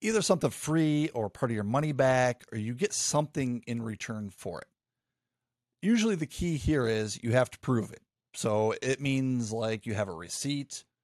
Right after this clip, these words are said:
or you cut a piece of the package, or later on you're gonna hear me talk about, um, pudding pops. Pudding pops had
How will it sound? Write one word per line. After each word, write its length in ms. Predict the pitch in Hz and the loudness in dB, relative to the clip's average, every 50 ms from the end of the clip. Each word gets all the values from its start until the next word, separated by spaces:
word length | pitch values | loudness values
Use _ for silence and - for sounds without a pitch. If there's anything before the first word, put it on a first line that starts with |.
| _ _ _ _ _ _ _ - | _ _ _ _ _ _ _ -6
or 640 | 110 107 104 104 104 104 101 104 104 104 104 104 101 | -2 0 0 2 2 2 2 2 2 0 0 0 0
you 200 | 101 98 98 98 | 0 -2 -4 -6
cut 260 | - - - 120 104 101 | -6 -4 -2 -2 -2 -2
a 40 | |
piece 260 | - - 123 107 - - | -4 -6 -8 -6 -4 -6
of 80 | 98 | -6
the 60 | 98 | -8
package, 960 | 85 - - 151 147 139 135 - 151 135 131 131 127 127 123 123 123 120 - _ _ _ _ _ _ _ _ _ _ _ _ | -8 -6 -2 0 0 0 -2 0 0 0 2 2 0 0 -4 -6 -12 -12 -14 _ _ _ _ _ _ _ _ _ _ _ _
or 520 | - 107 107 104 101 101 104 101 101 101 104 | -6 -2 -2 0 2 2 2 2 2 0 0
later 300 | 104 120 123 117 120 117 | 0 0 0 2 2 2
on 180 | 117 117 113 | 2 2 0
you're 120 | 107 104 104 | 0 -2 -2
gonna 180 | 113 110 104 | -2 -2 -2
hear 160 | 92 113 117 | -2 -2 -2
me 100 | 107 107 | -2 -2
talk 320 | 104 - 131 117 113 107 - | -4 -2 0 0 0 0 -2
about, 480 | - 113 110 107 104 101 104 101 - - | -2 0 2 4 4 4 2 0 -4 -10
um, 280 | - 101 95 92 92 92 | -10 -10 -8 -8 -10 -8
pudding 340 | - - 123 127 131 135 120 | -2 0 2 2 2 0 0
pops. 440 | 135 135 123 127 127 - - - | 0 2 2 2 2 0 -4 -8
Pudding 300 | - _ - 127 123 120 | -6 _ -2 -2 -2 -2
pops 320 | 113 135 135 123 - - - | 0 2 2 2 2 -2 -4
had 220 | 117 113 104 92 | -4 -4 -4 -6